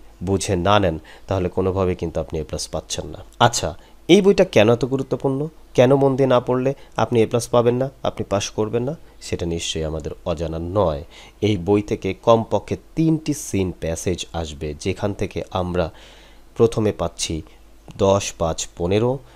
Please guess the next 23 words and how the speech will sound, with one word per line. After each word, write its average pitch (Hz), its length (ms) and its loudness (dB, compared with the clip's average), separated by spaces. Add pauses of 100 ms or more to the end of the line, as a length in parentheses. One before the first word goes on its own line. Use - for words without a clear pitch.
(140)
তারপরে 90 400 0
পাচ্ছি 87 380 -6
দশ, 117 500 0
তারপরে 104 360 0
পাচ্ছি - 340 -8 (120)
দশ। 85 280 4 (140)
কতগুলো 143 420 4
নম্বর 78 360 -4
দেখুন। 78 340 -10 (360)
এছাড়াও 92 640 4 (320)
এই 104 120 0
বই 98 200 0
থেকে 127 200 -4
টেক্সচুয়াল - 360 -2
প্যারাগ্রাফ 98 460 -2
চলে 135 200 -2
আসলে 131 200 -4
কিন্তু 120 220 -4
আমরা 104 240 -2 (100)
আরও 101 240 2
দশ 135 220 -2
কমন 95 300 -2
পাচ্ছি। - 360 -10